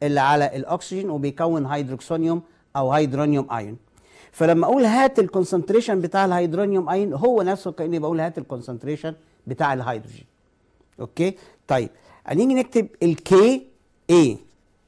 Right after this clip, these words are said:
constant of the acid هيساوي البرودكت concentration سي اتش ثري سي او او negative by اتش ثري او positive، مفيش باور طبعًا،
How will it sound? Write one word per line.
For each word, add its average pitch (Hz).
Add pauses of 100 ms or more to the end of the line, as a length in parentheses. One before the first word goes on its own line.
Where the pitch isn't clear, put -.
(160)
constant 175
of 143
the 147
acid - (600)
هيساوي 202
البرودكت 180 (640)
concentration 147 (340)
سي 190
اتش 185
ثري 170 (300)
سي 160
او 170
او 202 (480)
negative 156 (800)
by 160 (100)
اتش 185
ثري 226 (600)
او 190 (120)
positive، 170 (1500)
مفيش 131
باور 151
طبعًا، 143